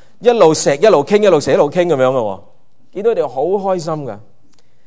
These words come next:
有一次師母呢，見到佢哋，佢哋同我講啦：「啊，其實我好羨慕佢哋啊。」跟住我話：「我都係啊。」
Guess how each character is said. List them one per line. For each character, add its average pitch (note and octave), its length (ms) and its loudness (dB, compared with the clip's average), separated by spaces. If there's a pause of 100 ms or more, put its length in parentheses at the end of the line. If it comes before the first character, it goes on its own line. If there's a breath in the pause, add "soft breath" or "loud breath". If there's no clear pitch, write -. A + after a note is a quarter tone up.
(360)
有 G3 180 4
一 - 20 4
次 - 220 -2
師 C4 220 -6
母 F#3 100 0
呢， F#3+ 80 4
見 E3+ 140 -6
到 F#3+ 80 0
佢 F3+ 120 0
哋， B2+ 180 0
佢 C3+ 60 -2
哋 C#3 80 0
同 A2 120 -8
我 B2+ 100 -4
講 A#2+ 180 -4
啦： C#3 180 0 (840)
「啊， A#3 240 -6
其 G#3 120 -2
實 F#3 140 -2
我 F3+ 160 -2
好 - 20 2
羨 F3 280 -4
慕 D#3 160 -4
佢 D3 140 -4
哋 B2+ 220 -2
啊。」 A2 220 -6 (1400)
跟 A3 120 -6
住 F#3 80 0
我 D#3 140 2
話： A2+ 320 0 (480)
「我 C3 120 -8
都 E3 180 -2
係 G2+ 220 -6
啊。」 G2 120 -12